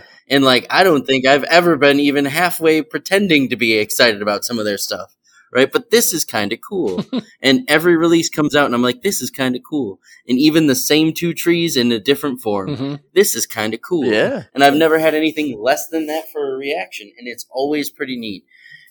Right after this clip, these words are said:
Speaker 1: And I, I can't help but look forward to where they're going.
Speaker 2: Right.
Speaker 1: Um,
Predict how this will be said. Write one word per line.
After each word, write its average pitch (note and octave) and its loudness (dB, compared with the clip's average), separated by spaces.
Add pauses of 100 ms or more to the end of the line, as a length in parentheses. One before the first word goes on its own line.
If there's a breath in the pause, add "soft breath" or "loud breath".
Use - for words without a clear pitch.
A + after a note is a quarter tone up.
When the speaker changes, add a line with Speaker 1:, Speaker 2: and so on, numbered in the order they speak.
Speaker 1:
And A#2 0
I, A2 -2
I G#2+ -2
can't B2 -4
help A#2 -4
but A2 -2
look G2+ -4
forward G2 -4
to F#2 -8
where F#2 -4
they're F#2 -6
going. F2 -18
Speaker 2:
Right. - -14 (800)
Speaker 1:
Um, F2+ -6